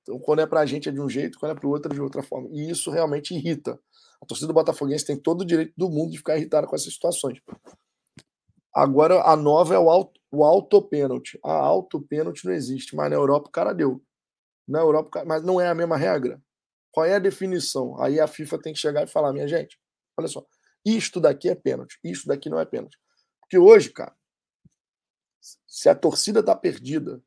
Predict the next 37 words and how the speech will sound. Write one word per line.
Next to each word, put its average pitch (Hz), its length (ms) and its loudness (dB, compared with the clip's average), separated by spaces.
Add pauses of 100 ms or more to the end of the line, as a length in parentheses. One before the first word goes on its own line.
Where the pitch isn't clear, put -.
(520)
se - 120 -14
os 143 100 -8
torcedores, 156 720 -2
que - 80 -10
é 147 100 -8
quem 143 220 -10
gosta 143 260 -4
de 165 60 -14
futebol, 139 340 -6
tão, 139 220 -10 (140)
tá 147 100 0
perdido 147 760 -6 (300)
pra 139 120 -4
saber 143 280 -4
o 135 60 -4
que 151 140 -6
que 151 80 -4
é 143 60 -2
pênalti 135 320 -2
e - 20 -20
o - 20 -20
que 139 100 -2
não 131 180 -4
é, 143 180 -4 (880)
e 151 140 -6
se 185 160 -4
os 156 220 -4
árbitros 160 480 0
também 139 280 -2
estão, 139 280 -8
se 135 120 -12
os 123 60 -10
comentaristas 147 680 -6
de 143 80 -2
arbitragem 131 420 -4
também 131 220 -6
estão, - 380 -8